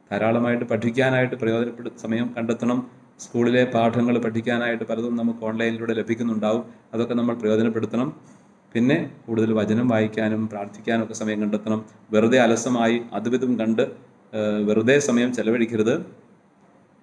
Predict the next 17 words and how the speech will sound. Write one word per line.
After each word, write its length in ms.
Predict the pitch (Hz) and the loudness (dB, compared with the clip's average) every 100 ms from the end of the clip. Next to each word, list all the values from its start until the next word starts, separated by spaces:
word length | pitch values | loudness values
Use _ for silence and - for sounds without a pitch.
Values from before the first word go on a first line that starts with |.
| _ _ _ - | _ _ _ 0
വെറുതെ 280 | 104 123 151 | 4 6 6
സിനിമകൾ 380 | 143 123 127 127 | 6 4 4 4
കണ്ടിരുന്ന 360 | 123 117 117 | 4 2 2
സമയം 320 | 117 113 113 113 | 0 0 0 0
ചെലവഴിക്കരുത്. 580 | 110 110 107 107 107 113 - - - _ _ _ _ | 0 0 0 0 0 -2 -4 -20 -20 _ _ _ _
ചുറ്റുവട്ടങ്ങളിലൊക്കെ 840 | - 151 165 160 156 143 127 135 131 127 | -4 2 4 4 4 4 2 4 2 2
നമ്മൾ 200 | 120 123 | -2 -2
കൃഷി 280 | 120 104 151 | -4 -6 0
ചെയ്യാനും 440 | 139 117 113 113 117 - - _ | 2 4 4 2 0 -4 -18 _
നല്ല 180 | 107 117 | -4 0
പച്ചക്കറികളൊക്കെ 640 | 104 - 123 131 127 120 | 0 0 0 2 2 2
നട്ടുപിടിപ്പിക്കാനും 600 | 110 120 113 107 110 110 104 | -2 -2 -4 -4 -4 -4 -4
ഒക്കെ 120 | - | -10
പ്രത്യേകം 340 | 107 98 110 | -10 -4 -4
ശ്രദ്ധിക്കണം. 400 | 104 107 110 110 | -4 -6 -6 -6
മാതാപിതാക്കളെ 580 | 92 98 113 117 113 110 | -6 -2 -2 -2 -2 -2
സഹായിക്കണം. 640 | 98 90 104 120 120 120 | -4 -6 -2 -2 0 -2